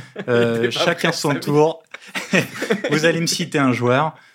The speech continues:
Speaker 1: Le premier
Speaker 2: Ah, ok.
Speaker 1: qui est à
Speaker 2: J'ai
Speaker 1: sec.
Speaker 2: cru que tu voulais les stats de chaque
Speaker 1: Ah
Speaker 2: joueur.
Speaker 1: non,
Speaker 2: <laughs> Oula.
Speaker 1: non, mais, non, mais Samy, il est trop, il
Speaker 2: Ah
Speaker 1: dit,
Speaker 2: non,
Speaker 1: mais
Speaker 2: non,
Speaker 1: attends,
Speaker 2: mais
Speaker 1: c'est trop facile de
Speaker 2: Ah
Speaker 1: citer
Speaker 2: non, non,
Speaker 1: les
Speaker 2: non,
Speaker 1: joueurs.
Speaker 2: mais
Speaker 1: Moi, j'ai les stats.
Speaker 2: Bon.
Speaker 1: On va se contenter des joueurs. Bah, Samy, tu peux commencer.
Speaker 2: Bon, bah, Nicolas Batum.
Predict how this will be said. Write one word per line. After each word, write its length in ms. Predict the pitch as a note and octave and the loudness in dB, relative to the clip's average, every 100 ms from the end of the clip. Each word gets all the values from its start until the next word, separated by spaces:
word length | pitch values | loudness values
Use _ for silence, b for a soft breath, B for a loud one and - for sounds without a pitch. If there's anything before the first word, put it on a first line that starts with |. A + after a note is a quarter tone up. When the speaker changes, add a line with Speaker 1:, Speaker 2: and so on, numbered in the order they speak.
| b | b
Speaker 1:
Le 140 | B2+ | -4
premier 280 | B2+ - C#3+ | -2 0 0
Speaker 2:
Ah, 40 | C3+ | 0
ok. 80 | |
Speaker 1:
qui 220 | C3+ B2+ B2+ | 0 -2 -2
est 40 | |
à 100 | A#2 | -2
Speaker 2:
J'ai 120 | A#2+ | -2
Speaker 1:
sec. 20 | A#2+ | 0
Speaker 2:
cru 80 | C#3 | 0
que 40 | |
tu 80 | - | 0
voulais 180 | B2+ B2+ | 0 2
les 100 | A#2 | 2
stats 240 | A#2 - D3 | 0 0 0
de 140 | B2+ | 0
chaque 200 | B2+ C3 | -6 -4
Speaker 1:
Ah 120 | G3 | -2
Speaker 2:
joueur. 500 | - - - - - | 0 2 2 2 2
Speaker 1:
non, 60 | G3 | 2
Speaker 2:
<laughs> 20 | |
Oula. 120 | E3 | 2
Speaker 1:
non, 60 | E3+ | 2
mais, 140 | C#3+ - F#3 F#3+ | 0 0 0 2
non, 60 | F3 E3 | 0 -2
mais 60 | D3 | -2
Samy, 320 | - D#3 F3 | 0 0 0
il 100 | D#3+ | -2
est 80 | C#3 | -4
trop, 300 | - C#3+ C3+ | -4 -4 -4
il 80 | C3+ | 0
Speaker 2:
Ah 120 | D#3 | 0
Speaker 1:
dit, 40 | F3+ | 2
Speaker 2:
non, 60 | |
Speaker 1:
mais 60 | E3+ | 2
Speaker 2:
non, 40 | |
Speaker 1:
attends, 100 | D3 B2 | 2 2
Speaker 2:
mais 20 | |
Speaker 1:
c'est 140 | - | -2
trop 160 | - D#3 | -2 -2
facile 360 | G3+ F#3+ A3 D#3 | 0 -2 -2 -2
de 80 | D3 | 0
Speaker 2:
Ah 20 | |
Speaker 1:
citer 160 | D3+ | 2
Speaker 2:
non, 80 | D#3+ | 2
non, 80 | D3+ | 4
Speaker 1:
les 80 | D#3 | 4
Speaker 2:
non, 60 | |
Speaker 1:
joueurs. 280 | C#3+ C#3 C3 | 2 2 0
Speaker 2:
mais 60 | C3 | -2
Speaker 1:
Moi, 100 | C#3 | -2
j'ai 140 | C3 | -2
les 80 | C#3 | -2
stats. 260 | - G3+ F3 - B | -2 -4 -4 -10 B
Speaker 2:
Bon. 120 | A2 B B B | -8 B B B
Speaker 1:
On 60 | D3 | 2
va 100 | D3+ | 2
se 80 | |
contenter 400 | - F3+ E3+ D#3+ | 2 0 0 0
des 140 | D#3+ C#3 | 0 2
joueurs. 240 | C3+ F3 | 2 2
Bah, 140 | F#3 C3+ | 2 0
Samy, 320 | - C3+ C#3 | 2 2 0
tu 140 | - | -2
peux 100 | - | -4
commencer. 500 | B2+ C3 A#2+ - A2+ | 0 2 2 -2 -6
Speaker 2:
Bon, 160 | - - - | -8 -12 -10
bah, 60 | |
Nicolas 360 | G#2 G#2 A2+ G#2+ | -6 -4 0 2
Batum. 360 | G#2 - C3 | 2 -2 -6